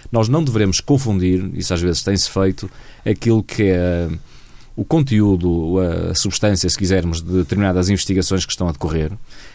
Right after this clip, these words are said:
E acho, na minha opinião, que o que se tem verificado nos últimos anos, meses e anos no nosso país é positivo.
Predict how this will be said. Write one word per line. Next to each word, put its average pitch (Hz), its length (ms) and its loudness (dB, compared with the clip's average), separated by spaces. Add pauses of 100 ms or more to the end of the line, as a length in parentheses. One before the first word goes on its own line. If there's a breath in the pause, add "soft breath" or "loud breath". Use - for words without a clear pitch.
(120 loud breath)
E 110 220 2
acho, 98 460 0
na 92 100 2
minha 101 160 4
opinião, 92 560 0
que 92 380 2 (240 loud breath)
o 98 80 -6
que - 80 -2
se - 60 -2
tem 110 100 2
verificado 98 500 0
nos 95 120 0
últimos 95 640 0 (680)
anos, 92 720 -2
meses 95 560 2
e 98 120 4
anos 90 300 2
no 95 60 0
nosso 92 200 0
país 87 500 0
é 120 100 0
positivo. 95 720 -2